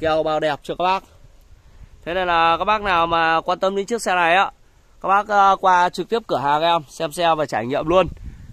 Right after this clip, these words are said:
Đây là một mẫu xe giá rẻ. Vâng, thực sự là Hyundai Santa Fe bình thường thị trường đang bán là hơn năm đồng. S L X nhá, S L X.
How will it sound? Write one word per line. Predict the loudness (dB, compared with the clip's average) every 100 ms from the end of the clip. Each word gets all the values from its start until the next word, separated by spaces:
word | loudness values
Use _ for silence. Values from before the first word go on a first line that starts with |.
| -4
Đây | 0 2
là | 0 -2
một | -4
mẫu | -2 -2 -4
xe | -2 2 4 4 4
giá | 0
rẻ. | 2 -2 -2 -8
Vâng, | -4 -2 0 -4 -6
thực | -6
sự | -6 -2
là | 0 0 2 0 0
Hyundai | -2 -2
Santa | -2 -6 -6
Fe | 0 2 2 0 -2
bình | -2 0
thường | 0 0 -2 -6 -6 -4
thị | -4 0
trường | 2 4 4
đang | 4 2
bán | 0 0
là |
hơn | 0 0
năm | 2
đồng. | 4 2 0 -6 -8 -2
S | 0 4
L | 4 4
X |
nhá, | 2 0 0 -2
S | -4 0
L |
X. | 0 0